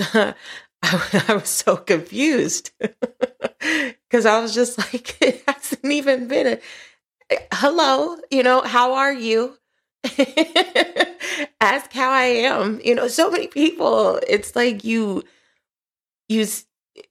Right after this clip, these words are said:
it, like, it, like, <sighs> I don't know. It's, it's like, you know, people say, "Oh, well,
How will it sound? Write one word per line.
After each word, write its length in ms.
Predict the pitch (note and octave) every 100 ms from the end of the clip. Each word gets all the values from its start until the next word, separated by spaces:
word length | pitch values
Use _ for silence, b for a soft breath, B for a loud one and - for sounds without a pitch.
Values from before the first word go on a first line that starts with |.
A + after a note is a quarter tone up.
| -
it, 260 | D3 - _
like, 200 | G#3 B3+
it, 220 | C4 - -
like, 280 | C4+ C4 -
<sighs> 40 |
I 720 | A3 - - - _ _ -
don't 180 | D4 C4+
know. 260 | G#3+ F3+ -
It's, 440 | B3 B3 - - _ _ _ _ _ _ _ _
it's 160 | A#3 -
like, 180 | B3 A#3
you 60 |
know, 120 | B3 A#3
people 340 | B3 - G#3
say, 400 | G#3 A#3 A#3 A3
"Oh, 320 | A#3+ A#3+ A#3 G3+
well, 440 | F#3+ F#3+ F#3 F3+